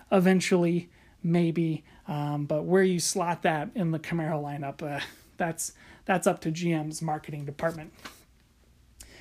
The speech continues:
So the last bit of news, and like I said, I would touch on the Hyundai Ioniq,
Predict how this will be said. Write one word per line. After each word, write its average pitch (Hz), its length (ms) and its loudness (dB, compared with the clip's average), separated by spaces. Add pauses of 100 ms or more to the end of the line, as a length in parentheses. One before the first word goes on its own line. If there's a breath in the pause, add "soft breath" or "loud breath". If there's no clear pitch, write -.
(380 loud breath)
So - 140 6
the 233 100 8
last 220 460 4 (200)
bit 208 160 8
of 190 100 6
news, 233 460 6
and 202 160 4
like 190 160 2
I 196 60 4
said, 180 260 4
I 175 100 2
would 170 160 0
touch 180 240 0
on 170 140 2
the 156 100 0
Hyundai 160 480 0
Ioniq, 165 580 -2